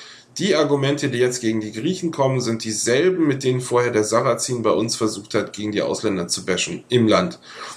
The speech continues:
Das ist immer dieselbe Scheiße, mit der gegen dieselben, äh, Randgruppen, die sich nicht wehren können, argumentiert wird. Und das, äh, mögen bitte mal alle zur Kenntnis nehmen. Ja, das ist billigste,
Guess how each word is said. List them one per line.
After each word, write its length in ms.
Das 160
ist 240
immer 220
dieselbe 420
Scheiße, 400
mit 180
der 140
gegen 260
dieselben, 720
äh, 60
Randgruppen, 640
die 100
sich 200
nicht 180
wehren 240
können, 480
argumentiert 640
wird. 160
Und 320
das, 340
äh, 60
mögen 440
bitte 200
mal 140
alle 180
zur 160
Kenntnis 400
nehmen. 240
Ja, 140
das 160
ist 220
billigste, 720